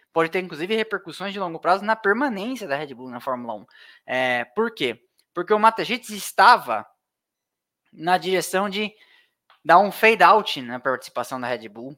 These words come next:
no automobilismo. Ele que já tinha setenta e oito anos, e quando a Fórmula um, é, foi, quando a Red Bull entrou na Fórmula um, ele tinha quarenta e oito,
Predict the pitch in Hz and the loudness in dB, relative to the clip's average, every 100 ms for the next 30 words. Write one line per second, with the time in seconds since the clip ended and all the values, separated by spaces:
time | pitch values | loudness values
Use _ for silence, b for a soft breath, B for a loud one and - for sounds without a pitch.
0 | _ 160 175 190 185 180 156 165 143 139 | _ -6 -2 -2 -4 -6 -6 -8 -8 -8
1 | 170 175 175 170 156 151 147 143 135 156 | -8 -6 -6 -6 -10 -10 -12 -8 -10 -8
2 | 165 180 220 226 247 247 190 180 165 151 | -10 -10 -8 -6 -4 -2 -4 -2 -4 -4
3 | 156 147 _ - 127 117 - 151 147 123 | -10 -16 _ -8 -8 -8 -8 -4 -4 -6
4 | _ 131 123 123 131 123 143 127 156 156 | _ -14 -6 -4 -4 -6 -10 -8 -6 -4
5 | 139 127 117 135 208 b b 165 165 208 | -4 -4 -6 -10 -12 b b -14 -4 0
6 | - 240 208 220 110 95 - | 4 2 0 -6 -12 -14 -18